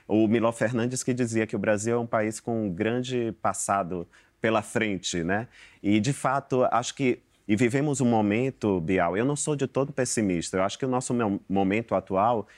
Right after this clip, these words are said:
é um momento extraordinário, porque as pessoas, nunca se discutiu tanto racismo no Brasil, nunca se discutiu tanto o legado da, do colonialismo no Brasil. Ou seja, se a gente fala sobre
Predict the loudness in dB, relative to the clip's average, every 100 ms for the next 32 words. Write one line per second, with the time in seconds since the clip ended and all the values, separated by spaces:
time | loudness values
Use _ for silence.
0 | -12 -2 0 2 0 0 0 2 4 2
1 | 2 0 -2 -2 -2 -2 -2 0 0 0
2 | -4 -2 -4 -2 -2 0 0 0 0 -2
3 | -14 0 0 2 0 2 0 0 2 2
4 | 2 0 -2 -2 -2 -2 0 2 2 0
5 | -2 -2 -2 -4 -2 -4 -4 -14 -8 2
6 | 2 2 0 2 2 2 0 0 2 2
7 | 0 0 0 2 2 0 0 0 -2 -2
8 | 0 0 -2 -4 -2 -2 0 0 0 0
9 | 0 0 2 2 0 -4 -4 -4 -6 -2
10 | -4 -4 -12 -2 -2 2 0 0 0 0
11 | 0 -2 -2 -4 -2 -2 0